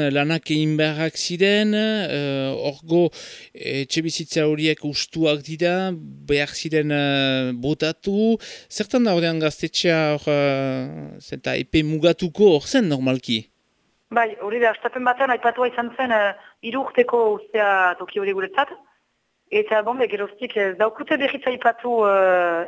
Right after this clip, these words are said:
Speaker 2: epe hori. Beraz, bon, gu aintzinatzen gira betiko baginu bezala, eh, baina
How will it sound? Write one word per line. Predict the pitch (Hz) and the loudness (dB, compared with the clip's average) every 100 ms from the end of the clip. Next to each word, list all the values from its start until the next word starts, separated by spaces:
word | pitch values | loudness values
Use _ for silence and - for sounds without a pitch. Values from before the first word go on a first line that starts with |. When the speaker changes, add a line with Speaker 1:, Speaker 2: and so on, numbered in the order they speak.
| 190 | -6
Speaker 2:
epe | 185 214 | -2 0
hori. | 202 196 262 294 _ _ _ _ _ _ | 2 0 -4 -8 _ _ _ _ _ _
Beraz, | 185 175 175 | -2 -2 -4
bon, | 180 170 175 | -10 -10 -2
gu | 208 | -2
aintzinatzen | 214 214 220 214 214 208 | -2 -4 -4 -4 -8 -6
gira | 208 214 196 170 160 156 _ _ _ _ _ _ - | 0 2 2 0 -4 -10 _ _ _ _ _ _ -8
betiko | 196 - - 208 | -8 -8 -4 0
baginu | 196 202 202 | 0 -4 -8
bezala, | 185 247 247 214 | -2 2 2 2
eh, | |
baina | 233 202 | 0 -6